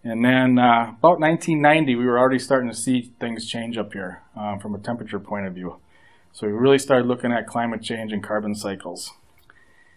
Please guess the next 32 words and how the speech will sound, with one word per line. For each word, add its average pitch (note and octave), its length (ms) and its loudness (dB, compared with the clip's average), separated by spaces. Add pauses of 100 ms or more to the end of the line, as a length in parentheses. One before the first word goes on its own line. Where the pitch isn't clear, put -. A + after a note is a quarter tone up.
(140)
And A2 480 -6
you A#2+ 100 -4
can B2+ 160 2
see D#3 180 2
the D3+ 100 2
different D3 320 2
watersheds D3+ 840 6
on C#3 60 -2
the C3+ 80 0
ex-, C3 220 -12
Marcel D3 300 0
Experimental C#3+ 540 0
Forest C#3+ 340 2
here. D#3 140 -2
We C#3 80 0
got A#2+ 120 0
a A2+ 80 -4
north B2 280 2
unit C3 260 2
and A2 100 -4
a G2+ 80 -4
south D3 360 2
unit. D#3+ 420 0 (580)
And B2 120 0
each D#3+ 160 0
of F3+ 80 0
the D3+ 80 2
units D3+ 400 4
are B2 80 4
labeled A#2+ 340 2
S C#3 240 2
one C#3+ 400 2